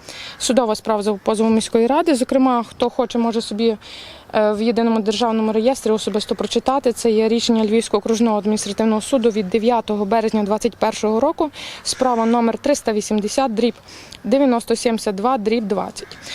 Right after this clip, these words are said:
Е, дана, е, дану позовну заяву міська,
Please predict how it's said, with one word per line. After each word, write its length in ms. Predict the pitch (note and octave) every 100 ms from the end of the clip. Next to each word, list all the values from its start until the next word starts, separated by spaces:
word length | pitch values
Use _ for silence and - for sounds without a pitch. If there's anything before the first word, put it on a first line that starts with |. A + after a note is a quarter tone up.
| - - -
Е, 180 | A#3 G#3+
дана, 480 | F#3+ C#4 G4 E4 C#4
е, 680 | C4+ A#3 A#3 A3+ A3 G#3+ G#3 G3 F3+
дану 400 | A#3+ D4 E4+ E4
позовну 480 | C#4+ B3 G#3+ B3 C#4+
заяву 400 | G#3+ G3 F#3+ B3+
міська, 540 | D4+ C4 - B3+ C4+